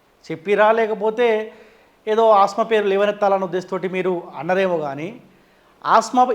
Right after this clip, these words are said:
ఇంటి పరిస్థితి మీకు తెలుసా? అసలు ఆస్మకు ఇల్లు ఉందన్న విషయం మీకు తెలుసా? ఇల్లు ఉందా లేదా అన్న విషయం మీకు కనీసం తెలుసా? నేనేమంటా ఉన్నా, సరే ఓయూ ఆస్మా పేరు మీద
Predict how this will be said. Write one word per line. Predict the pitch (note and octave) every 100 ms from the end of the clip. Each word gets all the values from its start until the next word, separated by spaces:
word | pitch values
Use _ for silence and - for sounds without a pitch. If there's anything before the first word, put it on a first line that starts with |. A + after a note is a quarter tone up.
| G#3
ఇంటి | F#3+ A#3
పరిస్థితి | A3 G#3 G#3+
మీకు | F#3+ D3
తెలుసా? | C#3+ D3 C#3 E3+ _ _ _ _ -
అసలు | G3 A#3+ A#3 G3
ఆస్మకు | G3 A3 G3+ F#3 E3
ఇల్లు | G3 A3
ఉందన్న | G3 G#3+ G#3 F3+
విషయం | F#3 F#3
మీకు | E3+ -
తెలుసా? | D3 D3 D3+ - - _ _ _ -
ఇల్లు | E3 G#3+ G#3
ఉందా | F#3 A#3 A#3 A#3
లేదా | A3+ A3
అన్న | A3 G#3
విషయం | F3+ G3+ G3
మీకు | G3
కనీసం | D3+ F3+ F3 F3+ C#3+
తెలుసా? | D3 D3 D3 - _ _ _ _ _ _ _ _ _
నేనేమంటా | G3 B3+ B3 A3 A3+
ఉన్నా, | A3 G#3+
సరే | A3 G3+ - - _ _ - F3
ఓయూ | B3 B3+ A3+
ఆస్మా | G#3+ G#3+ A#3 A3+ A3 A3+ -
పేరు | G3+ G#3 G#3
మీద | G#3 G3+